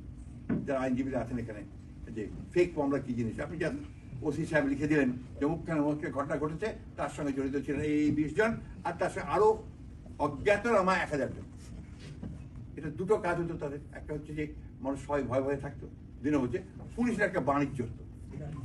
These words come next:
সেই ধরে ধরে মানুষকে নিয়ে আসতে হবে, "তোকে এই মামলা দিয়ে দিব, টাকা দে।" এবং সেই টাকার পরিমাণ কম ছিল না, প্রচুর টাকা। তারপর অনেকে ভুক্তভোগী আছেন, কেউ গুম হয়েছেন, কেউ আ-, আটকে থেকেছেন,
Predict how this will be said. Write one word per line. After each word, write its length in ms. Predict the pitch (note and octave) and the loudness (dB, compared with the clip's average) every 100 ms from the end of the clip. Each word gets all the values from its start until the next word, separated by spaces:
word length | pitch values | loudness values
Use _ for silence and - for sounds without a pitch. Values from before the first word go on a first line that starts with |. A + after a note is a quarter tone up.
| - | 0
সেই 180 | F#3+ F#3+ | 4 4
ধরে 160 | D#3 E3 | 4 4
ধরে 160 | F3+ | 4
মানুষকে 300 | E3+ E3 F3+ | 2 0 0
নিয়ে 120 | E3 E3 | 0 -2
আসতে 160 | - | 0
হবে, 80 | E3 | -2
"তোকে 140 | D3+ D3+ | -2 0
এই 120 | D3 | 0
মামলা 240 | C#3 D3 | 2 0
দিয়ে 180 | C#3 D3+ | 0 0
দিব, 200 | E3+ A3 A3+ - - | 2 0 -2 -10 -10
টাকা 200 | D3 A#2 | -6 -6
দে।" 100 | - - - - - - - - - | -8 -10 -12 -14 -16 -12 -10 -10 -6
এবং 160 | D3+ | -4
সেই 120 | D3+ F3+ | -2 -2
টাকার 240 | C#3+ C#3 D#3+ | -2 -2 -4
পরিমাণ 260 | E3+ D3+ | -2 -4
কম 280 | D3+ F3+ F3 | 0 0 2
ছিল 140 | C3+ | -2
না, 60 | A2 - | -4 -4
প্রচুর 260 | G3 D#3+ - | -6 -6 -8
টাকা। 360 | - - - - - - - - | -10 -12 -14 -14 -14 -14 -14 0
তারপর 180 | G3 F#3+ F3+ | 2 6 6
অনেকে 140 | F3+ | 4
ভুক্তভোগী 400 | E3 D#3 E3+ E3 D3+ | 2 0 -2 2 2
আছেন, 140 | D#3 C#3+ | 0 -2
কেউ 100 | C3 - | -2 0
গুম 120 | E3 D3 | 2 4
হয়েছেন, 320 | C#3 D3 C3+ | 4 2 0
কেউ 100 | C#3 A#2+ | -2 -4
আ-, 180 | A#2 B2 | -4 -6
আটকে 220 | B2+ D3+ C3 | -8 -6 -6
থেকেছেন, 260 | C3 C3+ | -4 -4